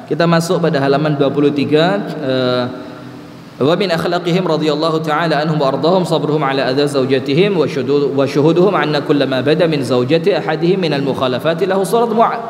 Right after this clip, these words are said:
Coba, angkat tangan yang masih muda. Kenapa kita ndak mau ambil pusing?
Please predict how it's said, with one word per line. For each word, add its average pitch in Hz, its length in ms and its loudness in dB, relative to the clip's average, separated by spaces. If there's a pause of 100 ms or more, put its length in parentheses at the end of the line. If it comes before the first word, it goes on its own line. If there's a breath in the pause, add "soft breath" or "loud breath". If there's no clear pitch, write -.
(1700)
Coba, 190 220 2 (800)
angkat 202 240 0
tangan 196 240 -2
yang 185 80 -2
masih 185 240 -2
muda. 135 240 2 (4000)
Kenapa 285 420 2
kita 285 300 2
ndak - 160 2
mau 277 240 2
ambil 202 320 4
pusing? 190 640 0